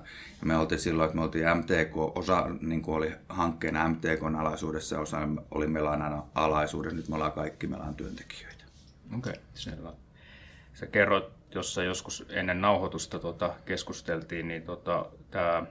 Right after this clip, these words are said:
Speaker 2: avun tarve on vuosi vuodelta kasvanut, niin, tota,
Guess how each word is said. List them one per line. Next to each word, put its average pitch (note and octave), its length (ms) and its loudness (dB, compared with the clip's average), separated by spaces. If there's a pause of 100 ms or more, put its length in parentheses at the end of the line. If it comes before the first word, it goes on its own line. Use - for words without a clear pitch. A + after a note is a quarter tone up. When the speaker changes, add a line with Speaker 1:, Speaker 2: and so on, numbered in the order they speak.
(120)
Speaker 2:
avun A2 300 6
tarve F#2 280 4
on F2+ 80 0
vuosi F#2+ 280 0
vuodelta F2 520 2 (960)
kasvanut, G2+ 640 8
niin, F2+ 220 2
tota, F2+ 500 2